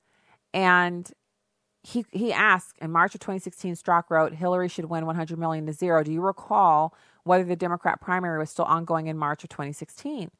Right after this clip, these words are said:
Comey says, "I'm not in a position to answer. You gave a long preamble to that about things I don't know from my own personal knowledge. I'm going to exclude that part of your preamble and just answer the question at the end. Do I know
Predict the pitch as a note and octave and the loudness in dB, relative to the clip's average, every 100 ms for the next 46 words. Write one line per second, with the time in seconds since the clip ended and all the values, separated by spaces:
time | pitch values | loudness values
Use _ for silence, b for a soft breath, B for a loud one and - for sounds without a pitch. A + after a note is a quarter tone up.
0 | _ _ _ _ _ - C4 B3+ A#3+ G#3 | _ _ _ _ _ 0 0 0 -4 -4
1 | F#3+ G#3+ A#3 - G#3+ G3+ G3+ F#3+ F#3+ F#3 | -2 0 2 0 -2 -2 -2 -4 -6 -4
2 | G3 F#3 D3 D#3+ F#3 F3 F3+ F#3 G3+ - | -6 -6 -6 -2 0 4 6 6 4 -8
3 | F#3+ F3+ F3+ E3+ E3 D#3 E3+ D#3+ - D#3+ | -6 -4 -4 -2 -2 0 0 -2 -2 -6
4 | D#3+ D#3 D#3 D#3 D#3 D#3+ D#3+ D3+ D3+ - | -4 -4 -4 -4 -4 -4 -6 -6 -6 -6
5 | C#3+ - D3+ F3+ G3+ D#3 - - _ _ | -6 -6 -4 2 2 2 -4 -16 _ _
6 | _ _ _ _ - G3+ A3 A#3 A3+ F#3+ | _ _ _ _ -2 0 0 -2 -2 -4
7 | - A3 A3 G3 - F#3+ F3+ E3+ D#3+ G3 | -2 -2 0 0 0 2 2 0 -6 -4
8 | G3 D#3+ D#3 D#3 D3+ E3 - D#3 D#3+ D3+ | -2 -2 -2 -2 -4 -8 -8 -8 -8 -6
9 | - D3+ - D#3 F3 G#3 E3+ - - _ | -2 -2 -2 -8 -6 -4 -4 -8 -18 _
10 | _ _ - F#3 F3+ F3 E3+ E3+ F#3+ A3+ | _ _ -2 2 2 2 4 6 6 2